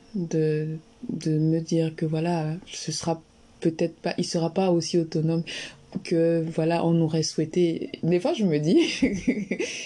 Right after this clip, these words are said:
si il était OK, je pense que de nous quatre, enfin, de, de mes trois frères et sœurs, je serais très complice avec lui.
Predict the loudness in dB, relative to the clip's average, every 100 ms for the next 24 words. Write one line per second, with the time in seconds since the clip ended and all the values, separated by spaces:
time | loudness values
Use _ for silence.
0 | -12 0 0 2 4 4 4 4 4 2
1 | 0 0 0 2 4 4 0 -12 -20 -20
2 | -20 -20 _ -2 0 2 2 2 2 0
3 | 0 2 2 0 -2 -6 -4 -10 -6 -4
4 | 0 -2 -2 0 2 0 -4 -4 -4 -2
5 | -2 0 -2 -2 -4 -6 -10 -20 -20 -16
6 | -6 0 0 0 -4 -8 -8 -6 -6 -4
7 | -4 -2 -4 -4 -4 -6